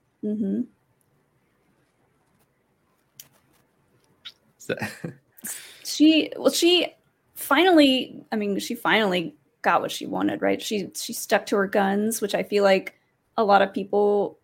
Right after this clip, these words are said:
Speaker 1: working at the Empire, like, once they get shot down for something, they're, they're not gonna keep prying.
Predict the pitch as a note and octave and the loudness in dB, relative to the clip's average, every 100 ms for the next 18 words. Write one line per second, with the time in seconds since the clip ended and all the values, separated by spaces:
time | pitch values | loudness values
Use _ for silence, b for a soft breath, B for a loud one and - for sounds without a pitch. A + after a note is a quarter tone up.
0 | _ - G#3 G#3+ G3+ F#3+ F#3+ F3+ F#3 F#3 | _ -4 -4 -2 -4 -4 -2 -4 -2 0
1 | F#3 F#3 F3+ F3 - A3+ A#3 A3 G3+ G3 | 2 2 0 -4 -4 -4 0 0 0 -2
2 | - G3+ F3 - E3+ F3+ F#3+ G3+ G3+ G#3+ | 0 0 0 0 -2 0 -4 -4 -6 -6
3 | G#3+ A3+ A#3 G3+ F3+ - - F3+ F3+ F3 | -6 -4 -4 -4 -4 -6 -4 -2 0 -2
4 | - F3+ - F#3+ F3+ - _ _ _ _ | -2 -4 -4 -4 -4 -6 _ _ _ _
5 | _ _ - F3 F3 G3 B3 C4 | _ _ -6 -2 0 0 0 2